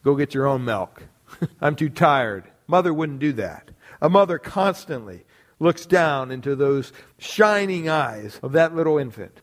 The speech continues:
with happiness and with pride. And they're willing to pour out themselves, all their energies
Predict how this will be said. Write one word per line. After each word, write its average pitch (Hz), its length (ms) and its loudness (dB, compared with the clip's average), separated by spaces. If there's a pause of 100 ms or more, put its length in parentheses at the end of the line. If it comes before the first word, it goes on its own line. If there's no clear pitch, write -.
with 117 140 -10
happiness 127 540 -2
and 107 120 -8
with 107 160 -8
pride. 92 640 -6
And 120 120 0
they're 151 140 6
willing 151 320 2
to 120 80 -2
pour 160 380 4
out 147 260 0
themselves, 135 640 0
all 185 260 4
their 175 300 0
energies 123 680 -4